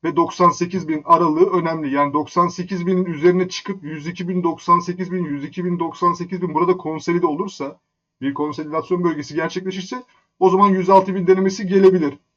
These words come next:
Ama doksan sekiz bin dolarlardan tekrar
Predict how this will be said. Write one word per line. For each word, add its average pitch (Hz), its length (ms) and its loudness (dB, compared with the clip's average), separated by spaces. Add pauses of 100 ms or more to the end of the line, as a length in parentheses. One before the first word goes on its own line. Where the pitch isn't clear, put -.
(720)
Ama 143 200 -4
doksan 165 320 2
sekiz 190 380 -4
bin 190 140 2
dolarlardan 175 680 2 (460)
tekrar 190 320 2